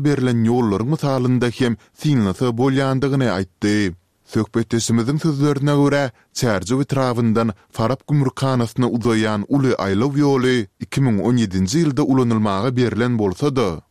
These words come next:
häzir onuň gatnawly böleginiň asfalty sandan çykypdyr. Habarçymyz welaýatyň merkezinden daşky,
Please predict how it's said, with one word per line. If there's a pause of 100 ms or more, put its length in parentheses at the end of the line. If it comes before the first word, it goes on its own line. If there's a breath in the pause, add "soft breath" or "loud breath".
(100)
häzir
onuň
gatnawly
böleginiň
asfalty
sandan
çykypdyr. (380)
Habarçymyz
welaýatyň (100)
merkezinden
daşky,